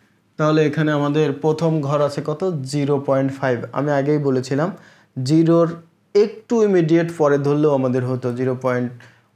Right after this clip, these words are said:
ওয়ান ধরলেও হতো, জিরো পয়েন্ট ওয়ান ফাইভ ধরলেও, টু পয়েন্ট টু ফাইভ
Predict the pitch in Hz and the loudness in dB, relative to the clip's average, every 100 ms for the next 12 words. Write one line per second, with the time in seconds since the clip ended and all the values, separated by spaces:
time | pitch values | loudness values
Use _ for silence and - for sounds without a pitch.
0 | - 131 139 147 156 147 139 135 123 127 | -4 2 2 2 0 0 0 0 -2 -4
1 | 131 127 135 131 131 127 123 - 135 147 | -4 -2 -2 -2 -2 -4 -6 -4 -2 0
2 | 156 147 - 131 143 147 143 127 123 123 | -2 -4 -2 0 0 -2 -2 -2 -2 -4
3 | 127 147 143 147 139 135 - _ - 151 | -4 -6 -2 -2 0 -2 -6 _ -2 0
4 | 151 151 139 | 0 0 0